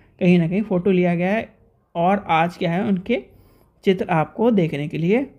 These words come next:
मिल रहे हैं, ठीक है। चलिए आगे चलते हैं। अ, वॉलपेपर के, यानी कि एक तरह से पेपर की चित्र के बारे में बताया गया, और ये कहीं ना कहीं इस चीज़ के बारे में, देखिए ये लिख रहा है आपके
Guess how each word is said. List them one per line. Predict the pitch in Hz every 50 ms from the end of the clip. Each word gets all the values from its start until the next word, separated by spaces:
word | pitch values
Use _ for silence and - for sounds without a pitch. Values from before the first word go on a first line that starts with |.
| _ -
मिल | 226 196 214 240 247 233 202
रहे | 180 160
हैं, | 170 170 143 139 - - 196 - _ -
ठीक | 254 247 294
है। | 285 - _ _ _ _ _ _ _
चलिए | - 196 165 160 156
आगे | 147 156 170 170
चलते | 170 190 175 175 180 185
हैं। | - - - - _ _ _ _ _ _ _ _ _ -
अ, | 233 214 214 220 214
वॉलपेपर | 214 226 226 247 285 294 294 302 302 294 311 302 302
के, | 294 294 - - 330 311 311 302 - 233
यानी | 220 208 196 196 208 214
कि | 208 247 262 - -
एक | 226 220 220 -
तरह | 214 214
से | 214 254 254
पेपर | 240 233 220 208 220 214
की | 208 - 233
चित्र | - 240 214 240 226 214
के | 226 226
बारे | 220 214 202 202 208
में | 208 208 202
बताया | 208 202 202 190
गया, | 202 220 254 - -
और | 196 202 220
ये | 208 196
कहीं | 196 190 180 180
ना | 185 180
कहीं | 175 214 285 - - - _ _ _ _ _ -
इस | 214 202 208 -
चीज़ | - 226 180 175
के | 208 190
बारे | 175 156 147 143 147
में, | - - -
देखिए | 208 208 202 202 175 170 - - _ -
ये | - 202 214
लिख | 220 185 214
रहा | 196 190
है | 208 208
आपके | 208 208 - 262